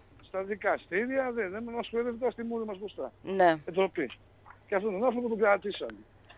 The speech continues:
Speaker 1: Ε, για τα άλλα όλα θα συμφωνήσω. Δηλαδή, για να ανακεφαλαιώνουμε, για να μην δημιουργούμε και εντυπώσεις,
Speaker 2: Ναι.
Speaker 1: θεωρώ ότι ο Περέιρα ενενήντα τοις εκατό λειτουργήσε σωστά και το δέκα τοις εκατό είναι αυτή η επιλογή που, αν μη τι άλλο, χέρι εξήγησης.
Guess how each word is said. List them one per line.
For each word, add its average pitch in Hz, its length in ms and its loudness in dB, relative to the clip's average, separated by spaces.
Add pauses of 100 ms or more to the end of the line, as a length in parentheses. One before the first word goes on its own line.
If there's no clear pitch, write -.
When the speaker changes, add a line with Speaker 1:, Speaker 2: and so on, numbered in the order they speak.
(400)
Speaker 1:
Ε, - 300 -6
για 175 160 -2
τα 214 120 4
άλλα 247 240 6
όλα 311 220 2
θα 285 80 2
συμφωνήσω. 226 560 -8 (440)
Δηλαδή, 208 260 -2 (240)
για 196 140 -2
να 190 80 0
ανακεφαλαιώνουμε, 190 680 -2
για 196 100 -4
να 202 80 -2
μην 220 100 -10
δημιουργούμε 208 360 -8
και 190 60 -6
εντυπώσεις, 202 560 -2
Speaker 2:
Ναι. 175 300 0 (140)
Speaker 1:
θεωρώ 202 220 6
ότι 208 140 2
ο 196 60 -4
Περέιρα 202 500 0
ενενήντα 190 420 -4
τοις - 100 -16
εκατό 185 240 -4
λειτουργήσε 180 440 -6
σωστά 247 440 2 (500)
και 240 120 4
το 202 140 4
δέκα 220 300 4
τοις 185 120 -12
εκατό 202 320 -2
είναι 226 140 -4
αυτή 220 180 -6
η 226 40 0
επιλογή 202 460 -2 (420)
που, 254 180 -2
αν 233 180 6
μη 311 120 2
τι 294 140 -4
άλλο, 311 260 4
χέρι 294 220 -4
εξήγησης. 262 680 -10